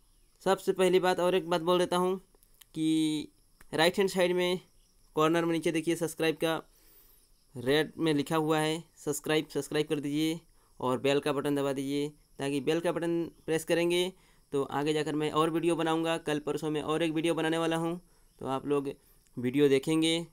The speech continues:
कुछ नए-नए चीज़ सीख पाएंगे। और दोस्तों, एक बात मैं बता देता हूँ, कुछ लोग सब कुछ जानते हुए भी मेरा वीडियो देखते हैं और कमेंट करते हैं कि मुझे तो पता है। और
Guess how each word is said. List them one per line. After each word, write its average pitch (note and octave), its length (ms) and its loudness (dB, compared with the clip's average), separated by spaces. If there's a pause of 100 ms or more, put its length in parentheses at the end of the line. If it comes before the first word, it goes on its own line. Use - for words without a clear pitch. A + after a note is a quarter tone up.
(200)
कुछ D3+ 220 -2
नए-नए C#3+ 420 2
चीज़ D3 220 -4
सीख D3+ 260 -4
पाएंगे। D#3+ 460 2 (400)
और F3+ 160 4
दोस्तों, G3 320 2
एक G3 180 4
बात F#3 120 4
मैं F#3+ 140 2
बता F3+ 140 2
देता F3 180 2
हूँ, F#3 240 0 (220)
कुछ F#3 200 2
लोग F3+ 260 4 (1300)
सब A3 220 4
कुछ A3 180 4
जानते F3+ 340 8
हुए G3 180 8
भी F#3 100 0
मेरा F3+ 200 4
वीडियो E3+ 260 4
देखते E3+ 320 4
हैं F#3 180 2
और E3 140 0
कमेंट E3+ 300 -2
करते F3 220 0
हैं E3+ 200 0
कि E3 180 -4
मुझे D3+ 300 -2
तो D#3+ 120 -6
पता D3+ 300 4
है। D3 180 2 (1200)
और D#3 500 2